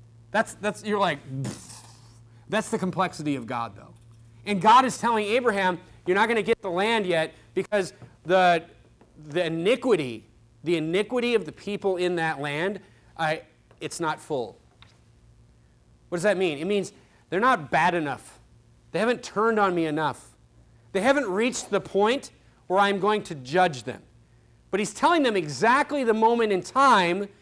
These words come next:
when that iniquity will be full, and God is gonna pour his judgment out upon them by the blessing, the promise that he fulfills that he's giving to Abraham in Genesis chapter fifteen.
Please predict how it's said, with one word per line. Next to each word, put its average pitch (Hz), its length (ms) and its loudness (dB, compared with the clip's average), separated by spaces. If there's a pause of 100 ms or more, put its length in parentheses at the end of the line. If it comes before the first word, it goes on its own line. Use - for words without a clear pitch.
(200)
when 220 140 2
that 226 160 2
iniquity 233 560 -2 (240)
will 269 480 4
be 202 200 -2
full, 147 640 -2 (240)
and 202 160 -2
God 240 220 6
is 226 80 -2
gonna 240 180 0
pour 285 340 2
his 233 200 -2
judgment 214 640 0
out 220 260 4
upon 277 480 6
them 185 360 0 (360)
by 175 760 6 (180)
the 151 80 -2
blessing, 156 720 2
the 160 140 -2
promise 226 460 2
that 196 160 -2
he 185 60 0
fulfills 165 720 0 (180)
that 160 120 -6
he's 139 100 -6
giving 170 240 0
to 156 60 -2
Abraham 139 580 -2 (380)
in 131 500 -6
Genesis 135 440 -10
chapter 117 280 -8
fifteen. 98 440 -14